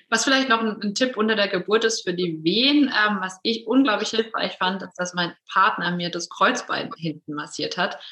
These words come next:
Das war eigentlich unsere, <laughs> unsere Technik. Ich atme, er massiert, ist zwar für den Partner, <laughs> ich glaube, irgendwann hat er gedacht, „Oh Gott, meine Hand fällt gleich ab.“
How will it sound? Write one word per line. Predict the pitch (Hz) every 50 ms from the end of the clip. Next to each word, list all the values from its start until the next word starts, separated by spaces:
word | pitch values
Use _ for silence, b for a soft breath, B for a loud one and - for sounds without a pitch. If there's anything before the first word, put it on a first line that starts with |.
| B B _
Das | - 185 175
war | 175 180 175
eigentlich | 170 175 175 175 185 185 - -
unsere, | 196 202 202 - 190 226
<laughs> | - - 214
unsere | 240 247 247 - 180 180
Technik. | - 240 226 254 254 - 208 247 262 262 B B B B _ _
Ich | - 220 226 220 - -
atme, | 175 170 185 220 233 - 247 226 214 214 202 - -
er | 185 185 185 180
massiert, | 175 175 196 - - - 226 262 285 277
ist | - 175 175 - -
zwar | - - 165 160 160 151 151 -
für | - 160
den | - 151 156
Partner, | - - - 180 175 - 302
<laughs> | - 220 254
ich | 285 349 269 254 269 285 269 - - - - - - -
glaube, | - - 247 240
irgendwann | - 185 202 214 214 208
hat | 208 190
er | 196
gedacht, | 190 196 202 202 -
„Oh | 214
Gott, | - - 262 277 294 285 -
meine | 226 226 226 233 233
Hand | 262 277 330 339
fällt | - - 185 190 190
gleich | - 190 185 202 - -
ab.“ | 185 180 -